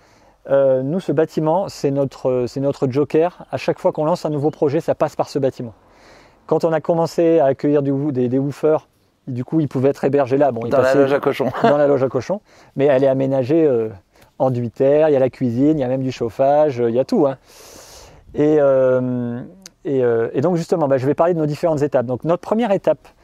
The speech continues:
Speaker 1: c'était de changer notre orientation de vie. Donc, c'est quand on a pris conscience. On a changé notre orientation, nos projets de vie, pour partir sur la construction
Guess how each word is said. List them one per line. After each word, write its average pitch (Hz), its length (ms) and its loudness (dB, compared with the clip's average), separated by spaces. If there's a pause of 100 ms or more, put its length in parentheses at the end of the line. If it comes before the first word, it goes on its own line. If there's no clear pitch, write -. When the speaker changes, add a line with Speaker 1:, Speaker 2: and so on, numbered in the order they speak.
(300)
Speaker 1:
c'était 190 720 0
de 139 140 0
changer 208 320 0
notre 175 220 -2
orientation 156 460 -2
de 123 60 -6
vie. 156 140 -6
Donc, 165 160 -8
c'est 139 80 -6
quand 135 180 -6
on 131 80 -2
a 123 80 -4
pris 127 160 -6
conscience. 165 480 -10 (380)
On 127 80 0
a 143 60 2
changé 180 280 0
notre 160 220 -2
orientation, 156 520 -2
nos 147 100 -4
projets 131 340 -2
de 117 80 -6
vie, 151 240 -4 (640)
pour 139 100 -4
partir 180 400 0
sur - 160 -2
la 147 120 2
construction 170 640 -4